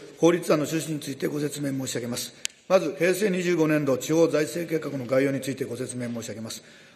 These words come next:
本計画の策定に際しては、通常収支分については、極めて厳しい地方財政の現状、および現下の経済情勢等を踏まえ、経費全般について徹底した節減合理化に努める一方、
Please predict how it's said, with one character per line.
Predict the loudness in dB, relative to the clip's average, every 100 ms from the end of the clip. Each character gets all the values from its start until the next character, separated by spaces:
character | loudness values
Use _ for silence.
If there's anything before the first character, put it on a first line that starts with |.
| -2
本 | -2 4
計 | 4
画 | 4
の | 2 2
策 | 2 0
定 | -4
に | 0
際 | 2 2
し |
て | 0
は、 | 0 -2 -4 -16 -8
通 | -2 4
常 | 4
収 | 4 2
支 | -2
分 | -2 -4
に | -4
つ | -6
い |
て | -4
は、 | -4 -4 -6 -18 0
極 | 4 6
め | 4
て | 2
厳 | 2 0 -2
し | 0 0
い |
地 | 0 0
方 | 8
財 | 8 8
政 | 4 0
の |
現 | 0 0 2
状、 | 0 0 -4 -16 4
お | 6
よ | 6
び |
現 | 4 2 2
下 | 2
の | 4
経 | 4 4
済 | 2 2
情 | 0
勢 | 0 0
等 | 2
を | 2 2
踏 |
ま | 0 0
え、 | -2 -10 -18 -4
経 | 4 4
費 | 6
全 | 2 4
般 | 4 4
に |
つ | -2
い |
て | -2 0
徹 | 2 0 2
底 | 2
し | 4
た | 4 4 0 -10
節 | -4 -2 0
減 | 0 2
合 | 2 4
理 |
化 | 4
に | 2
努 | 2 2
め | 2
る | 2
一 | 0
方、 | 4 4 2